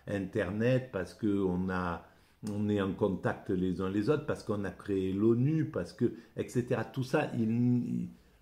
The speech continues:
euh, il ne l'avait pas, euh, donc, euh, Leibniz. Et pourtant, il a compris tout le mécanisme, en gros. Sauf, il pouvait pas dire, euh, on va vers cette, euh,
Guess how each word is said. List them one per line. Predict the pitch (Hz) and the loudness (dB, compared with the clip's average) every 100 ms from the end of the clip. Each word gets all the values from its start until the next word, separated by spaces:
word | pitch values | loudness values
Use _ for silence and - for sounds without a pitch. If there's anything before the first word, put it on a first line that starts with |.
| - | -14
euh, | - - - 98 92 - | -12 -10 -8 -6 -6 0
il | 120 123 | 2 4
ne | 131 | 6
l'avait | 135 127 131 | 6 4 2
pas, | 131 - 135 113 - - | 2 2 0 0 -6 -6
euh, | 98 92 90 90 90 87 90 98 | -4 -2 -4 -6 -8 -10 -14 -12
donc, | 95 104 92 - | -2 0 0 0
euh, | 95 - - - - | 0 0 -8 -14 -6
Leibniz. | 101 98 98 95 90 90 90 - - - - | -2 0 2 2 2 2 0 -4 -16 -6 -4
Et | |
pourtant, | - 139 - 180 175 - - | 0 -2 0 2 2 2 0
il | 120 120 | 2 4
a | 110 | 2
compris | - 101 92 - 123 120 | -2 -6 -4 -2 -2 -2
tout | 110 113 | -2 2
le | 107 98 | 4 4
mécanisme, | 90 92 - 85 90 95 92 82 | 2 -2 -4 -8 -6 -6 -8 -8
en | 76 | -10
gros. | 78 - 92 80 | -10 -12 -12 -12
Sauf, | - 160 160 - - - - | 0 2 2 -2 -18 -10 -2
il | 120 | -2
pouvait | - 127 127 | 0 2 4
pas | 123 135 139 | 4 2 2
dire, | 117 98 90 123 - 139 - - - - | 0 -4 0 2 2 0 -8 -20 -10 -2
euh, | 98 92 - - - - - | 0 2 0 -6 -16 -4 2
on | 156 | 4
va | 127 107 113 107 90 | 4 2 2 0 -4
vers | 90 - | -6 -8
cette, | - - 87 - 95 | -14 -8 -8 -8 -8
euh, | 92 | -6